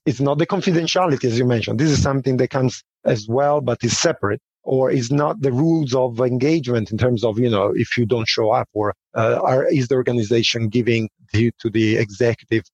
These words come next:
time to work with us, et cetera. These are other things. To me, these other things are not less important, but they come, let's say,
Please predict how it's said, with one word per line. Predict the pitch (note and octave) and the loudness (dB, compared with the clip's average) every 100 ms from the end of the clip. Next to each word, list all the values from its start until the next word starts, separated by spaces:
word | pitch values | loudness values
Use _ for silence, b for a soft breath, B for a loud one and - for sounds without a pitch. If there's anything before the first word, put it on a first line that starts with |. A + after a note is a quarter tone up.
| - | 0
time | C3 B2 A#2 G#2 | 0 2 -2 -2
to | A2 | -2
work | A#2+ D#3 - | 0 0 -2
with | A2+ | 0
us, | A2 G#2+ | 0 0
et | - | -4
cetera. | - G#2 A2 | -2 -2 -2
These | C#3 G#3+ | -2 0
are | F#3 F3 B B _ - | 2 -2 B B _ -6
other | E3+ D#3+ D3+ B2+ | 0 0 0 -2
things. | - G2+ - _ _ - | -2 -4 -6 _ _ -4
To | |
me, | D#3 G#3 E3+ D#3 _ _ C#3+ B2 | 0 2 2 -2 _ _ -14 -2
these | F#3+ | 0
other | F#3+ F#3+ E3+ | 2 0 -2
things | - D#3+ C#3 | 0 0 0
are | C3+ C3 A2+ _ | 0 0 -2 _
not | - E3 A3+ F#3+ | -2 0 2 2
less | F3 F3+ F3+ | 2 0 -2
important, | F3 D#3+ C3+ A#2 G#2+ G#2+ | -2 0 0 0 -2 0
but | C#3+ | 0
they | C#3 D#3 - | 0 -2 -2
come, | D#3+ D3+ C#3+ C#3+ - _ _ _ _ _ _ - | 0 0 0 -2 -6 _ _ _ _ _ _ -2
let's | C3+ - | -2 -4
say, | C3 B2+ B2 A#2+ A#2+ | -2 0 2 2 0